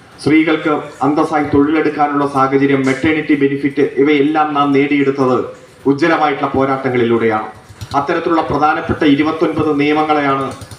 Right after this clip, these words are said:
നാല് കോഡുകളാക്കി മാറ്റിക്കൊണ്ട് തൊഴിലാളികൾക്ക് അനുകൂലമായിട്ടുള്ള സാഹചര്യങ്ങളെല്ലാം അതിൽ നിന്ന് വെട്ടിയെടുത്തിരിക്കുന്നത്.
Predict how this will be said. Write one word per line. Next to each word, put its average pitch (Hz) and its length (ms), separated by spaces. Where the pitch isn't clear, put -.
നാല് 156 260
കോഡുകളാക്കി 165 680
മാറ്റിക്കൊണ്ട് 143 540
തൊഴിലാളികൾക്ക് 156 880
അനുകൂലമായിട്ടുള്ള 147 680
സാഹചര്യങ്ങളെല്ലാം 139 960
അതിൽ 139 260
നിന്ന് 131 140
വെട്ടിയെടുത്തിരിക്കുന്നത്. 123 920